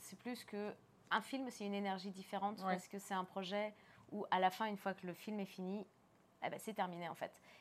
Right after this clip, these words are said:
Speaker 1: Et moi, c'est vrai que ce que j'aime dans les séries, c'est que ça n'est pas censé s'arrêter.
Speaker 2: Hmm.
Speaker 1: On est censé pouvoir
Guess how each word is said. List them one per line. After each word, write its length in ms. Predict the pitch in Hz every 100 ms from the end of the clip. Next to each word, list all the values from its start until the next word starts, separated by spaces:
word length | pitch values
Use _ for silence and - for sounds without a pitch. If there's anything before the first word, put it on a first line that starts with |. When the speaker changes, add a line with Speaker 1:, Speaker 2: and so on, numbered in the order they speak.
| -
Speaker 1:
Et 200 | - 160
moi, 160 | 180 214
c'est 120 | 214
vrai 100 | 208
que 40 | 208
ce 80 | -
que 80 |
j'aime 200 | 185 208
dans 80 | 202
les 80 | 180
séries, 300 | - 180 208
c'est 120 | 196
que 80 | -
ça 160 | - 170
n'est 560 | 170 175 170 165 170
pas 180 | - 180
censé 280 | 180 175 156
s'arrêter. 380 | - 147 - - - - 202
Speaker 2:
Hmm. 140 | 190
Speaker 1:
On 60 | 190
est 60 |
censé 260 | 180 175 202
pouvoir 300 | 185 180